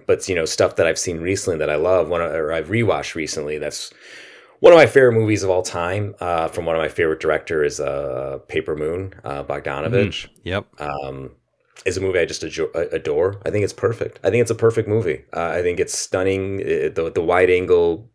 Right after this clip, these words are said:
Speaker 1: beauty, the long takes that he does. Ryan and Tatum O'Neal are just fantastic. It's such a fun movie.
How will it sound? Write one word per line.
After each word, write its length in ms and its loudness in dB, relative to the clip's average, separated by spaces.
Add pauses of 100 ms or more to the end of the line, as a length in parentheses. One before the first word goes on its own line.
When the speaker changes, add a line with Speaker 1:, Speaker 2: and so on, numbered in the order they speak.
Speaker 1:
beauty, 360 -2
the 120 -4
long 360 0
takes 320 -2
that 140 2
he 60 -6
does. 500 0
Ryan 360 2
and 120 -8
Tatum 260 -6
O'Neal 480 -4
are 80 -2
just 160 -10
fantastic. 760 -6
It's 120 -12
such 140 -8
a 40 -4
fun 360 -8
movie. 500 -4